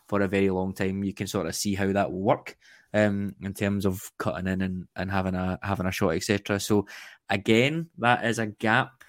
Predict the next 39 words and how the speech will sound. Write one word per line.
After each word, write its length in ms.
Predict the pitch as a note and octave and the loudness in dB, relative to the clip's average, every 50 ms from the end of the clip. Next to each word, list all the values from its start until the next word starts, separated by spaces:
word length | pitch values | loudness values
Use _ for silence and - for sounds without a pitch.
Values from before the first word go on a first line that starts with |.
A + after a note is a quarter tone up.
| - | -10
that 160 | - A2+ G2+ | -8 -6 -6
most 380 | - A2 A#2 A#2 A2 - - _ | -4 -2 -2 -2 -2 -4 -8 _
pla-, 140 | - A#2+ A#2 - | -2 -2 -2 0
most 320 | - B2 B2+ C3 B2+ - - | 2 2 2 2 2 0 -2
fans 440 | - - A#2 A#2 A#2 A#2 A#2 A#2 - | 0 4 4 4 4 4 0 -2 -8
probably 460 | - - - A#2 A#2 A2+ A2 A2+ G#2+ | -6 0 4 6 6 6 6 4 4
wanted 420 | G2+ G#2+ A2 A2+ A2 A2+ - G2 | 4 4 2 2 0 -4 -8 -10
filled. 420 | - - - B2+ C#3 D3 D3+ D3 B2+ | -4 0 2 2 4 2 0 -2 -2
I 60 | G#2+ | -2
have 240 | G#2 A2 G#2+ - - | 0 -2 -2 -2 -4
to 100 | - G#2 | -4 -4
admit, 340 | G2+ G#2 A2 A#2 A#2 - - | -2 0 2 2 2 0 -2
his 120 | G#2 G#2+ | -6 -4
name, 300 | G#2+ G2+ G#2 G#2 G#2 G2+ | 0 0 0 0 0 -2
as 100 | G#2 G2 | -2 -2
I 40 | G2+ | -2
said, 320 | G2 - - G#2 G2+ - | -2 0 2 0 0 0
came 240 | - - G#2+ G#2 G2+ | 0 2 2 2 2
from 180 | - - G2 G2 | -2 -4 -2 0
left 220 | G#2 G#2 G#2 - | 0 0 0 -2
field. 320 | - - G#2 G#2+ A2 G#2+ G#2+ | -2 0 2 2 2 2 0
I'm 160 | F#2+ F#2+ G2 | -2 -2 -2
not 200 | G2 G2+ - - | -2 -2 -2 -4
sure 380 | - - - A2+ A2 G#2 G2+ - _ - - - - - - - _ _ - | -2 0 4 6 6 4 4 0 _ -20 -20 -20 -20 -20 -20 -20 _ _ -2
quality 340 | - A2 G#2+ G#2+ A2+ A2+ - | 2 4 4 4 4 2 2
levels, 320 | A2+ A2+ A#2 A2 A2+ A2 A2+ | 2 2 2 2 2 0 0
et 120 | A2 - | -2 -2
cetera. 420 | - A#2 A2+ A2+ A2+ - A#2+ A2+ | 0 0 0 0 0 0 0 0
He 140 | G#2+ G#2+ G#2+ | 0 -2 -4
does 260 | F#2 - G#2+ G#2+ G#2 | 0 0 0 0 0
have 340 | - G#2+ G#2 G#2+ A2 A2+ A2+ - _ _ _ | 2 2 4 4 4 2 0 -6 _ _ _
sixteen, 680 | - - - G#2 - - - G#2+ G#2+ G#2+ G#2+ G#2+ A2 _ _ _ _ _ | -6 -4 -4 -2 -2 -4 -4 -2 -2 -2 -2 -6 -8 _ _ _ _ _
seventeen 520 | - - A2 G#2 A2 G#2+ G2 - A2+ A2 A2 | 0 2 2 2 2 0 -2 -2 -2 -2 0
goals 300 | G#2 G#2 G#2+ A2 G#2 G#2+ | 2 4 4 4 2 0
and 120 | A2 G2+ | -4 -6
assists 420 | G2 - A#2+ A2+ A2+ - - - | -4 -2 -2 -2 -4 -6 -8 -6
in 160 | - G#2+ G#2 G2+ | -6 -6 -4 -2
League 180 | G#2+ G#2 F#2 | -4 -2 -2
One, 280 | - G#2+ G#2+ A2 A2+ | 0 0 0 0 -2